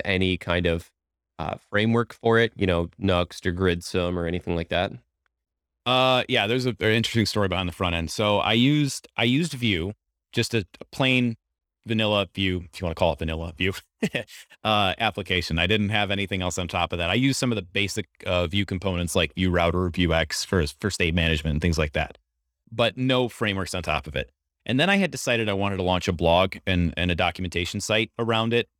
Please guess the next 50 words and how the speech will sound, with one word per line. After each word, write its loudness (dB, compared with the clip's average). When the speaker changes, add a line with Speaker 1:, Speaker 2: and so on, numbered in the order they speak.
Speaker 2:
but 2
I 0
also, 0
I 0
wanted 0
everything -2
kinda -2
consolidated 2
into 0
a 2
single 2
code 0
base. 0
So 0
I, 2
I -6
went -4
down 0
the -2
route -2
of -10
working -4
on, -2
on -2
Gridsome, -4
which -6
is -2
a -6
static -2
site -4
generator 0
f-, -14
built 0
in 0
Vue, 0
e-, -4
eventually 0
he 2
actually -2
came -2
back -2
to -2
using 0
Gatsby. 0
And 0
I, 0
I 2
traditionally, 0
anyone 2
who's -4